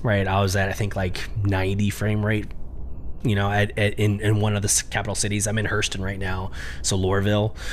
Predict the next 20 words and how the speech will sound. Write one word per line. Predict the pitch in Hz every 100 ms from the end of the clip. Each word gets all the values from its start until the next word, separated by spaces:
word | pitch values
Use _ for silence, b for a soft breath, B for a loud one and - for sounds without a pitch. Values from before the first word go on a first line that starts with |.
| B B -
Um, | 95 98
ha-, | 113 117 -
had | 113 95
great | 110 120 131 117
experiences | 110 - 117 113 113 104 104 98
there. | 104 104
Haven't | 104 110 107
had | 107
issues | 104 107 107 98
since. | - 113 104 98
So | - - - 101
upgrading | 135 120 117 110 107 104 101 - -
the | 120
ram, | 101 101 98 98
I, | 101
it's, | 101 - -
like, | -
Corsair | - 110 - 113 107 101
Vengeance | 101 101 101 92
Pro, | - - 98 92 95